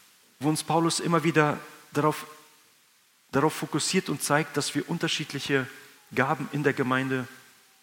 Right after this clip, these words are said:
in der Gemeinde haben, dass wir sie brauchen und dass Gott sie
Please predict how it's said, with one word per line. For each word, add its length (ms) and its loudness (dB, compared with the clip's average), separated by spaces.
in 100 0
der 100 4
Gemeinde 400 2
haben, 240 4
dass 180 -4
wir 80 -4
sie 120 0
brauchen 580 0
und 120 -4
dass 140 2
Gott 140 2
sie 140 -4